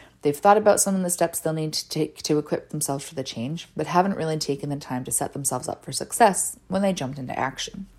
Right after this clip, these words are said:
Rather than launching your resolution on January first,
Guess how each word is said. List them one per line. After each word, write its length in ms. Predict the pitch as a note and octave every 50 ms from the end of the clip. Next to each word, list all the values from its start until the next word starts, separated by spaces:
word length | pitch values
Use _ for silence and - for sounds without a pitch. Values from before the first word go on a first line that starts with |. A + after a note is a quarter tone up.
| - - - - - - _ - - _ - _ - - - - - - - - - -
Rather 260 | G3 G3+ G#3+ B3 B3
than 200 | A#3+ B3+ A#3+ A3+
launching 340 | G#3+ G#3+ G3+ - F#3 F3+ F3+
your 100 | F3 E3+
resolution 560 | E3+ E3 E3 D#3+ D#3+ D#3 D#3 - D#3 D3+ D3+
on 280 | - C#3+ D#3 D#3+ E3
January 500 | E3 D#3+ C#3+ C#3 C#3 C#3 C3+ C3 B2+ C3
first, 520 | C3 - B2+ C3 C#3 D#3 - - - -